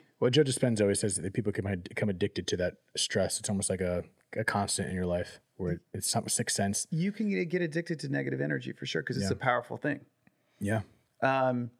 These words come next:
Speaker 2: but now I look at it when it comes up, it's coming up for a reason. It's almost like you're throwing up something that you don't need anymore, and you're just releasing it, and you gotta get it out. You can look at it and, and dissect it and determine why it's there and where it's from,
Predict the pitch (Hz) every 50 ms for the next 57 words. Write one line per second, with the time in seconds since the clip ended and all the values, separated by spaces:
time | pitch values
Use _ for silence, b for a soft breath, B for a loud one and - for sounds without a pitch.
0 | _ _ _ _ _ _ _ _ _ _ _ _ _ _ _ _ _ _ b b
1 | b b b b b b - 151 143 151 160 185 196 190 170 147 151 160 151 143
2 | 139 131 127 131 127 123 127 123 - - - 127 131 131 123 - - - 131 123
3 | 120 123 165 165 156 - - 135 - - - - 175 190 196 180 160 156 - -
4 | - - 139 127 123 123 127 147 143 127 131 131 - 165 180 196 190 165 - 156
5 | 147 131 - 127 113 - - - 139 139 143 143 143 139 135 131 131 127 120 -
6 | - - - _ _ _ - - - - 131 127 127 - 123 120 117 - - -
7 | 131 127 123 139 147 156 - - 127 139 147 131 123 117 107 117 127 123 104 107
8 | 107 131 131 127 127 120 117 - 139 135 - - 135 - - 131 135 135 127 -
9 | 131 - - - - 131 - - 135 127 120 127 120 117 117 113 120 123 - -
10 | B B B B B B 147 151 - - 135 151 185 185 202 170 160 151 151 -
11 | - 131 139 131 - - 131 131 131 127 127 131 - - - 120 117 - - 147
12 | 143 147 - 147 - - - 123 123 120 123 120 - - 131 127 123 123 120 117
13 | 113 120 117 113 113 - - - - 185 185 180 165 139 135 - - - 117 -
14 | - - - 180 180 175 175 170